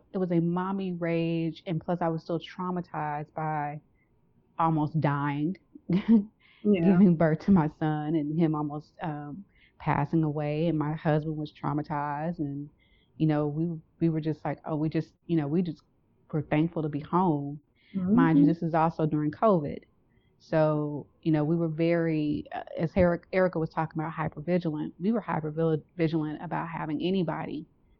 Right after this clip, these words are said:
Speaker 1: come into our house. You know, we had
Speaker 2: Yeah.
Speaker 1: the covid test, you
Speaker 2: Mm-hmm.
Speaker 1: had to, you know, wash your hands, you had to wear a mask. If you're around my child, we're very, very vigilant, um, and not wanting to get sick. We didn't want any of us to get sick.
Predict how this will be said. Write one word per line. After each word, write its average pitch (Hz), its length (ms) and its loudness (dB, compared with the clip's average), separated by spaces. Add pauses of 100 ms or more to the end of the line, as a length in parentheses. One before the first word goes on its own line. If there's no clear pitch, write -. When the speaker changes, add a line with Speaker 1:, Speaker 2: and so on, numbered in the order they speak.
(140)
Speaker 1:
come 170 200 2
into - 180 -2
our - 140 -4
house. - 520 -12
You 147 100 -6
know, 151 80 -4
we 160 120 -2
had 165 140 2
Speaker 2:
Yeah. - 60 -6
Speaker 1:
the 139 80 -6
covid 202 360 4
test, 196 580 -2
you 160 100 -4
Speaker 2:
Mm-hmm. 165 80 -2
Speaker 1:
had 151 320 -4
to, 143 240 -14
you 165 100 0
know, 143 240 -4
wash 156 300 -10
your 175 80 -14
hands, 196 720 -4
you 170 100 -6
had 160 260 -6
to 151 100 -14
wear 147 180 -8
a 147 40 -8
mask. 185 720 -6 (600)
If 151 100 -4
you're 170 160 2
around 156 200 0
my - 120 -4
child, 180 760 -2 (560)
we're 160 160 -8 (120)
very, 170 580 0 (100)
very 160 320 0
vigilant, 151 540 -4 (140)
um, 147 220 -4
and 147 100 -4
not 151 220 -2
wanting 151 300 -2
to 156 80 -10
get 156 160 -14
sick. - 340 -8
We 160 80 -6
didn't 156 200 -4
want 151 220 -4
any 190 240 2
of 151 100 -6
us 156 140 -10
to - 80 -20
get - 240 -14
sick. - 320 -14